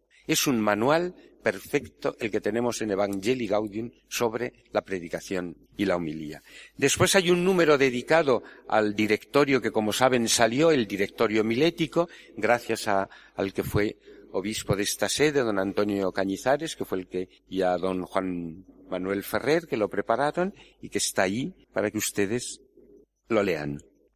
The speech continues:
Y, pero solamente una pildorita también de San Jerónimo, muy interesante para predicadores. Que tus actos no desmientan tus palabras,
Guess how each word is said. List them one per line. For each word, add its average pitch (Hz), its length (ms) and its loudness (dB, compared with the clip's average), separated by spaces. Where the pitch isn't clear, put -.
Y, - 120 -6
pero 127 320 4
solamente 165 540 6
una 139 200 6
pildorita 120 560 2
también 117 360 2
de 104 80 0
San 101 180 0
Jerónimo, 98 600 0
muy 110 140 2
interesante 107 680 0
para 101 220 4
predicadores. 98 880 0
Que 143 120 6
tus - 260 4
actos - 480 4
no 175 160 10
desmientan 170 840 6
tus - 240 0
palabras, 143 880 0